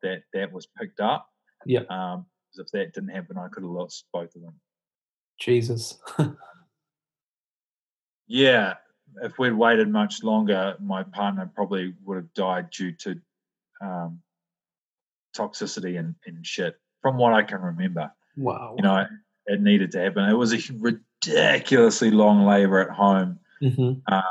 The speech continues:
Speaker 1: her mum was there supporting us and one of her aunties, and she wanted to do quite a natural birth with the pool. We had the pool <laughs> set up, uh, in between the, the kitchen and the lounge, and it was buzzy. It was pretty cool.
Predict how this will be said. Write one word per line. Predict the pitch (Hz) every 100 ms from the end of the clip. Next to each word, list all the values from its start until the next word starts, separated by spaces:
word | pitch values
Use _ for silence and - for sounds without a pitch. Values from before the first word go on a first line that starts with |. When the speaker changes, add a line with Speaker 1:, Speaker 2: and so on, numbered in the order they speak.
| 92 - _ _ _ _ 104
Speaker 1:
her | 101
mum | 101 104 104
was | 92
there | 101 95
supporting | - - 107 98 95
us | 95 -
and | 95
one | 95 95
of |
her | 90
aunties, | 90 92 90 - 92 90 87
and | 82 - _ _ _ _ _ _
she | - 123
wanted | 117 110 104
to | 104
do | 110 107 107
quite | - 104
a | 95
natural | 101 110 107 95
birth | 107 110 107
with | 101 -
the | -
pool. | - 110 107 104
We | 101
had | 107
the | 85
pool | - 123 107
<laughs> |
set | - 113
up, | 131 107 - - - 220 - - _ _ 107
uh, | 107 107 117
in | 110
between | 110 107 120 117 113
the, | 107 107
the | 107
kitchen | 104 123 123 - 123
and | 110
the | 95
lounge, | 95 107 110 113 107 104
and | 95 _ _ - -
it |
was | 214 226
buzzy. | 147 202 285 269 110
It | 156
was | 151
pretty | - 220
cool. | 180 175 180 107 -